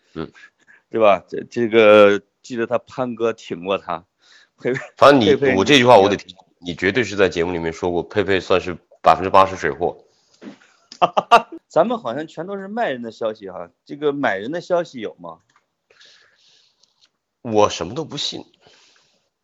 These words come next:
Speaker 2: 这倒是。
Speaker 1: 我，我甚至都不关心。
Speaker 2: 这里面有一个特别大的
Speaker 1: 我，我连卖人的消息我都没什么兴趣，卖就卖了呗。
Speaker 2: 嗯。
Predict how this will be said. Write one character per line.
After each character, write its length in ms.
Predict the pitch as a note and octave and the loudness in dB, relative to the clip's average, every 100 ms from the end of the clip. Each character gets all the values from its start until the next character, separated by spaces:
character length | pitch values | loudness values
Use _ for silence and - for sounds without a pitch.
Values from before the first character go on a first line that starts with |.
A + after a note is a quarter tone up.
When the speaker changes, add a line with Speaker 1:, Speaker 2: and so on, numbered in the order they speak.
| _ _ _ _ - - _ _ _ _ | _ _ _ _ -20 -20 _ _ _ _
Speaker 2:
这 100 | - | -16
倒 140 | F#2 F2+ | -10 -2
是。 40 | |
Speaker 1:
我， 100 | A2 | -2
我 160 | A2+ G#2+ | -2 -4
甚 180 | D#3 D3+ | -6 -8
至 80 | |
都 100 | C#3+ | -8
不 160 | D3 D3 | -6 -6
关 240 | B2 C3+ | -2 -2
心。 300 | C#3+ C#3+ D3+ - _ _ _ _ _ _ _ _ _ _ _ - - - - _ - - | -2 -10 -14 -18 _ _ _ _ _ _ _ _ _ _ _ -20 -20 -20 -20 _ -20 0
Speaker 2:
这 140 | G#3 | 2
里 100 | D3 | 4
面 160 | C3 C#3 | 6 6
有 100 | F#2+ | 6
一 60 | |
个 100 | G#2 | 6
特 220 | C3+ C#3 | 6 6
别 140 | C#3+ A2+ | 8 8
大 80 | D3 | 10
的 60 | |
Speaker 1:
我， 20 | |
我 40 | A#2+ | 10
连 100 | G#2 G2+ | 10 10
卖 160 | G#2 - | 10 8
人 160 | - | 2
的 240 | - - - | -16 -20 -10
消 120 | A2+ A2 | -8 -6
息 140 | F#2+ | -6
我 180 | F2+ D#2 | -6 -6
都 280 | E2 A#2 G#2 | -4 -4 -4
没 220 | - D#2 F#2+ | -6 -6 -6
什 100 | F#2 | -12
么 80 | |
兴 240 | F#2+ G#2 D#2 | -16 -14 -16
趣， 180 | - _ | -18 _
卖 240 | B2+ D#3 | -8 -6
就 80 | C3+ | -6
卖 260 | C#3 E3 A#2+ | -4 -4 -4
了 80 | D2 | -6
呗。 80 | F#2 | -8
Speaker 2:
嗯。 120 | D#2 | -8